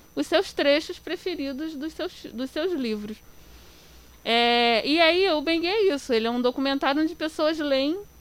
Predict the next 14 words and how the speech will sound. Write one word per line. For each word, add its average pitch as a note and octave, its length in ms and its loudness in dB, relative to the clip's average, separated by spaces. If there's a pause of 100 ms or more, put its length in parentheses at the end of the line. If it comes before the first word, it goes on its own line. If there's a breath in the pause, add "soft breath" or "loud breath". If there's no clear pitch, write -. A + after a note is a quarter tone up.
(180)
os D#4+ 160 -10
trechos C4 360 -2
preferidos D4 500 -8
dos C#4 160 -8
seus F4+ 220 -4
livros. A#3+ 340 -4 (600 loud breath)
E D4 80 -2
foi F#4+ 140 -2
engraçado E4 560 4
porque B3+ 640 2
nessa A#3 320 0
exibição B3+ 400 -2
na G#3+ 140 0
puc D#4 500 -2